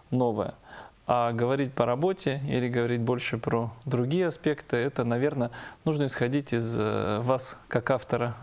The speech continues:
передачи и ваших зрителей. То, что интересно зрителей, о том, э, и готов говорить и сегодня, и всегда.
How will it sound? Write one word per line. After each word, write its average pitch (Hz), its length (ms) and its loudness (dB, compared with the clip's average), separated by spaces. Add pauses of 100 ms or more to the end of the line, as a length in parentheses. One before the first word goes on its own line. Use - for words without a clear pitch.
(120)
передачи 143 540 -2
и 143 320 0
ваших 131 320 0
зрителей. 131 540 0
То, 139 160 0
что - 160 -2
интересно 131 440 0
зрителей, 131 520 0 (380)
о 120 100 -2
том, 135 360 0
э, 113 240 0
и 127 120 2
готов 127 320 2 (200)
говорить 117 540 0
и - 100 -4
сегодня, 135 640 0
и 113 40 -2
всегда. 117 420 -2